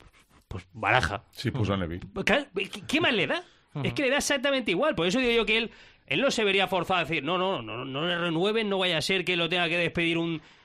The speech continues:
Speaker 1: ¿o qué? dieciséis de diciembre". Le da exactamente igual.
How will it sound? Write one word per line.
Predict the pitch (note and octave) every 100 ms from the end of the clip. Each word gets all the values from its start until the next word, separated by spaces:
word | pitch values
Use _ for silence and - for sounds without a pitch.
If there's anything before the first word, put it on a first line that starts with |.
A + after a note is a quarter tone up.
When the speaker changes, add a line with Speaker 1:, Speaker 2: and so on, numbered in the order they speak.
| -
Speaker 1:
¿o | C#3+
qué? | C#3+ A2
dieciséis | D3 F#3+ - G#3 F#3+
de | G3
diciembre". | F#3 D#3+ A#2 G2+ F2+ _ _ _ _ -
Le | A#2+ B2+
da | F#3+
exactamente | - A#3+ G#3+ G3 D#3
igual. | G3+ F3+